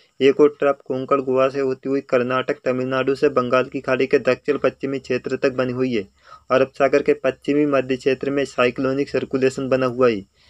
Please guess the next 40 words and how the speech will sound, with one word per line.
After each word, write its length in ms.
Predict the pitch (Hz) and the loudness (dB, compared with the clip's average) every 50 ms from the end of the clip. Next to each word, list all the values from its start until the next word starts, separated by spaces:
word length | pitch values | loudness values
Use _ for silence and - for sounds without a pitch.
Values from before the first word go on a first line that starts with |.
| _ _ _ _ _ _ - | _ _ _ _ _ _ 0
भाई, 140 | 117 139 147 | 2 2 2
कम 220 | 147 - 139 135 127 | 4 2 0 0 0
दबाव 240 | 131 127 139 139 | 0 2 2 0
का 160 | 135 - 147 139 | 2 0 -2 -2
क्षेत्र 340 | - 143 143 143 - 143 | 0 0 0 0 2 0
अगले 220 | 135 135 135 143 143 | 0 0 0 0 -2
चौबीस 360 | 143 - 139 131 131 139 135 135 | 0 2 2 2 2 2 0 -2
घंटे 280 | 131 127 123 120 135 | -2 -4 -2 -4 -2
के 120 | 127 135 131 | -2 0 2
दौरान 320 | 131 131 135 143 143 139 | 2 2 2 2 0 0
बंगाल 340 | 135 131 127 123 131 131 131 | 0 -2 -2 0 0 0 0
की 140 | - 147 139 | -2 -6 -4
खाड़ी 240 | - 139 135 139 135 | -2 0 0 2 2
के 80 | 143 131 | 0 0
दक्षिण 360 | 120 127 120 - - 143 135 | 0 0 -2 -2 -6 -8 -4
पूर्वी 320 | - 143 139 139 135 139 | -2 0 0 0 0 -2
क्षेत्र, 340 | 131 - 143 139 - - 147 139 | 0 0 0 0 2 0 -2 -2
हिंद 220 | 127 120 127 127 | -2 -4 -8 -4
महासागर 520 | 131 131 131 135 135 - 143 135 135 139 131 | -2 0 0 0 0 0 2 2 2 0 0
से 120 | 131 143 | 0 0
लगे 220 | 139 131 127 135 131 | 2 2 2 2 0
हुए 200 | 127 131 139 135 | 2 2 2 0
भागों 260 | 127 123 123 127 135 | 0 0 -2 -2 -2
के 160 | 131 - 139 135 | 0 2 2 2
आसपास 360 | 131 127 120 - - 139 131 | 2 2 0 0 -2 -2 -2
बन 180 | 123 127 123 117 | -2 -4 -4 -2
सकता 280 | - 127 - _ - | -4 -6 -4 _ 2
है, 160 | 127 110 95 90 - _ _ _ - - _ _ - | 2 2 2 0 -6 _ _ _ -20 -20 _ _ 2
जो 160 | 117 139 143 | 4 6 6
उत्तर 300 | 139 - - - 143 135 | 6 4 0 -2 -2 -2
दिशा 280 | 131 131 127 - 131 131 | -2 -2 -2 -2 -2 -2
में 100 | 135 135 | -2 -2
आगे 200 | 131 131 131 135 | -2 0 0 0
बढ़ेगा 300 | 131 131 131 135 131 139 | 2 2 2 2 2 2
और 80 | 139 139 | 2 0
चक्रवाती 560 | 143 - 135 - 127 127 123 135 131 - 139 127 | 0 -4 -4 -2 -2 0 2 2 2 2 -2 -2
तूफान 380 | - 127 127 - 127 127 131 127 | -2 -2 -2 0 -2 -2 0 2
के 120 | - 139 | 2 4
रूप 220 | 131 131 127 - | 4 2 0 -2
में 180 | 139 135 135 | -4 -6 -6